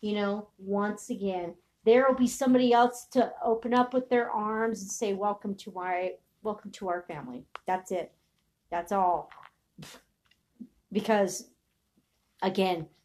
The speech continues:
I cannot tolerate negative behavior. I cannot tolerate negative be-, uh, people. I cannot tolerate negative,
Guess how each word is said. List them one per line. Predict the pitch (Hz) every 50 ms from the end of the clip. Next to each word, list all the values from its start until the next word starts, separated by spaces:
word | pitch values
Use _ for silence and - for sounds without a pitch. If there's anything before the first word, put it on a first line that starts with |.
| _ -
I | - 226 240
cannot | 233 233 226 214 202 202 208 214 -
tolerate | - - 226 233 233 233 226 226 233 233 220 220
negative | 208 208 208 214 208 226 226 220
behavior. | - 196 196 208 240 262 285 320 339 349 349 - - _ _ _ _ -
I | - 202
cannot | 196 - 202 196 196 196 196 -
tolerate | 226 214 208 208 202 202 202 -
negative | 214 202 196 190 185 180 180 -
be-, | 214 214 208 190 190 254 269 - _ -
uh, | 220 202 196 190 190
people. | 190 - 320 320 330 339 339 339 330 330 - - - - - -
I | - 214
cannot | 214 - 233 226 226 226 220 214 - -
tolerate | - - 233 214 214 220 226 220 233 240 233 233 - - - - - -
negative, | 208 208 214 214 226 226 226 226 220 214 214 214 214 208 214 208 202 - -